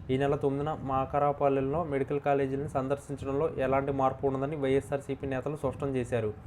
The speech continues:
జగన్ విశాఖ ఎయిర్‌పోర్ట్ నుంచి రోడ్డు మార్గంలో నర్సీపట్నానికి వస్తుంటే భద్రత కల్పించలేమని పోలీసులు చేతులెత్తేయడం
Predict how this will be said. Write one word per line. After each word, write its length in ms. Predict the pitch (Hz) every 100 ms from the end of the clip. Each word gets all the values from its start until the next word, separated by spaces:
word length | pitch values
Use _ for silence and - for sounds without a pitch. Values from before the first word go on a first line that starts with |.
| - - - - - -
జగన్ 300 | 120 123 151
విశాఖ 320 | 139 139 143
ఎయిర్‌పోర్ట్ 440 | 143 135 131 147 147
నుంచి 280 | 139 147 156
రోడ్డు 280 | 135 135
మార్గంలో 400 | 139 135 135 147
నర్సీపట్నానికి 760 | 143 123 - 139 139 139 135 143
వస్తుంటే 480 | 131 - 131 147 175 - - - 123
భద్రత 260 | 123 135
కల్పించలేమని 720 | 147 143 135 139 139 139 139
పోలీసులు 540 | 143 135 139 - 151 175 - - - - 139
చేతులెత్తేయడం 720 | 135 143 143 143 139 143